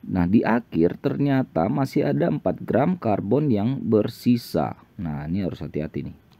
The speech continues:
Berapa massa mula-mula dari si karbon itu? Misalnya gini saya buat ya, karbon tambah gas oksigen menghasilkan karbon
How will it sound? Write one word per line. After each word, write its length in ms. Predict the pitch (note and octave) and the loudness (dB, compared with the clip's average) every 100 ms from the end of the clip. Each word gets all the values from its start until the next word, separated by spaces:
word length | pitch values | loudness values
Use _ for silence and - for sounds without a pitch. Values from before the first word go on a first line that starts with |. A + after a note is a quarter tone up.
| _ _ _ - _ - | _ _ _ -20 _ 0
Berapa 400 | B2 G#3+ - F#2+ | 2 2 2 4
massa 560 | F2 D#2 D2+ G2 B2 | 4 2 -2 0 2
mula-mula 560 | D3 G2 E2+ D#2+ D#2+ A#2 | 2 4 4 2 2 2
dari 240 | A2 D#2+ | 2 0
si 80 | - | -4
karbon 400 | - E2+ F#2 G2 | -4 0 2 2
itu? 320 | D#3 A2+ A#2 B2 _ _ _ _ _ _ _ _ _ _ _ - - _ _ | 2 2 0 -2 _ _ _ _ _ _ _ _ _ _ _ -20 -20 _ _
Misalnya 400 | - D#2+ D#2 G2 | -14 -6 -2 -2
gini 240 | F2+ F2+ F2+ | 0 0 0
saya 160 | D#2+ | -2
buat 240 | D#2 E2+ D#2 | -4 -4 -2
ya, 240 | E2 G#2 | -2 -2
karbon 960 | - A#2 B2 G2+ F#2 F2+ F2+ F2 F#2 - | 0 0 0 2 4 6 6 2 -2 -2
tambah 800 | F#2 F#2 F#2 D#2+ D#2+ D#2 D#2 E2 G2+ | -2 0 0 0 -2 -4 -6 -6 -2
gas 560 | A2+ A#2+ B2+ B2 - - _ _ - _ _ _ _ - | -2 -2 -4 -8 -16 -20 _ _ -20 _ _ _ _ -6
oksigen 960 | G#2 - - G#2+ G2 D#2+ D#2 D#2 F2 G2+ | -6 -4 0 0 2 0 0 0 -2 0
menghasilkan 1500 | A#2 A2+ A2+ A2+ E2+ - F2+ E2 D#2+ - D#2+ D#2+ G2 C3 B2+ - _ _ _ _ _ _ _ _ _ _ _ _ _ _ - | 2 2 2 0 -4 -4 -4 -4 -6 -6 -6 -4 -4 -4 -8 -14 _ _ _ _ _ _ _ _ _ _ _ _ _ _ -14
karbon 800 | - D2+ E2+ F2+ G#2+ C3+ D3+ | -12 -8 0 2 2 0 -4